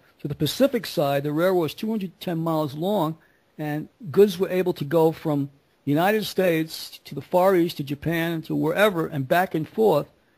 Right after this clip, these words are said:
and beat the Americans to the punch before they built the, the, uh, th-, their, their Panama Canal there. So this was a major thing. But how my guy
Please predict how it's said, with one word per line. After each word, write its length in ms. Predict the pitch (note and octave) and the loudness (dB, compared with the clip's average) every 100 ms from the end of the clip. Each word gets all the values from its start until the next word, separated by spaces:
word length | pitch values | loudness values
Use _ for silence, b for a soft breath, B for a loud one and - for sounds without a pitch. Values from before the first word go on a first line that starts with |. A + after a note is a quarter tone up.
| - | -6
and 120 | D#3 | -4
beat 220 | D#3 G3+ F#3 | 0 0 2
the 80 | |
Americans 800 | E3 F3 G3+ G3+ E3+ D3+ D3 - - | 2 4 2 2 0 -2 -4 -8 -6
to 60 | |
the 100 | D3+ | -6
punch 540 | C3+ G#3+ F3+ D#3 - - _ _ _ - | -2 -2 0 -2 -8 -14 _ _ _ -8
before 340 | D3+ D#3+ E3 | -6 0 2
they 120 | D#3+ | 4
built 360 | C#3 F3+ F3+ F3 _ | 4 4 2 0 _
the, 240 | E3 C#3+ D3+ | -6 -4 -4
the, 300 | D3 C#3+ C3+ | -2 -2 -4
uh, 260 | C#3 C#3+ D3+ D#3 D#3+ D#3 | -6 -8 -12 -16 -18 -10
th-, 140 | D#3 D#3 | -6 -2
their, 180 | E3 | -2
their 240 | - D#3 D#3+ | -2 -2 0
Panama 460 | - D#3 D3+ C#3+ | 0 2 0 0
Canal 480 | C#3 D#3 D#3+ F#3 F#3+ | -2 -2 0 0 0
there. 260 | C3+ C3 C#3+ | -2 -6 -8
So 220 | - C#3+ | -6 -2
this 180 | A3 D#4+ | 0 0
was 140 | A3 | -2
a 100 | E3 | -2
major 460 | D#3 E3+ F3 D3+ D3 | 0 2 0 0 -6
thing. 360 | - G#3+ D3+ b b b - | -4 -4 -4 b b b 2
But 220 | F3 - B B B _ _ _ _ _ | 2 0 B B B _ _ _ _ _
how 580 | - - G#3 A3+ A#3 - - | -10 -2 2 4 2 0 -6
my 280 | F#3 G3 B3 | -2 0 0
guy 440 | G#3+ F3 D#3 E3 | 2 4 2 0